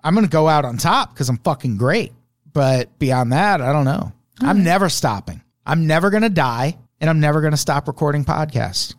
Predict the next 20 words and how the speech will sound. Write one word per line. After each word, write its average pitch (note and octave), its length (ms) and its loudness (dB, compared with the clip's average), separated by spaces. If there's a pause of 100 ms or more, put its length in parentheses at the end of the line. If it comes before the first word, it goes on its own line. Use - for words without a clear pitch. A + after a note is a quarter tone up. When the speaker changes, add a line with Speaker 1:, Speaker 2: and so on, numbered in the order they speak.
(140)
Speaker 2:
You D#3 200 2
should G3+ 260 0
record E3+ 680 2
a C#3+ 100 -2
bunch C#3 280 -2
of B2+ 100 -2
extra C3+ 320 -4
podcasts. F3+ 840 -2 (240)
Speaker 1:
No, D3+ 180 2
I F3 80 2
shouldn't. D3 240 0
Speaker 2:
Like, C3+ 140 -2
you D3 100 -2
should D#3+ 120 0
record D#3 340 0
three D#3 180 0
extra D3+ 240 -4
podcasts C3+ 520 -2
a B2 40 -2
week A#2+ 340 -4